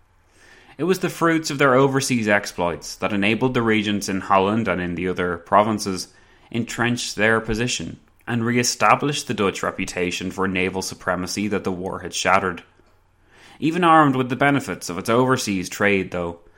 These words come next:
the act of rebuilding after enduring such traumatic losses was not an easy task. The Dutch Republic had been battered and seemed close to collapsing near the end of the war,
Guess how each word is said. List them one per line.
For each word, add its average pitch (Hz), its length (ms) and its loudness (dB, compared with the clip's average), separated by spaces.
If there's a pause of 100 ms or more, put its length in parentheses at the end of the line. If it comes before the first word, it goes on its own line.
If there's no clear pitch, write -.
(120)
the 123 160 4
act 120 240 6
of 156 120 -2
rebuilding 104 540 2
after 95 320 0
enduring 95 420 0
such - 240 -6
traumatic 113 540 -2
losses 104 600 0 (340)
was 117 140 -4
not 135 140 0
an 107 100 -4
easy 87 280 -4
task. 104 640 2 (680)
The 151 80 -2
Dutch 170 220 -2
Republic 147 460 0
had 127 120 0
been 113 160 0
battered 98 560 2
and 101 180 -4
seemed 113 360 -2
close 110 280 -2
to 110 100 -6
collapsing 101 720 0
near 95 160 0
the 98 160 0
end 90 240 -2
of 82 100 -12
the 90 80 -6
war, 98 480 0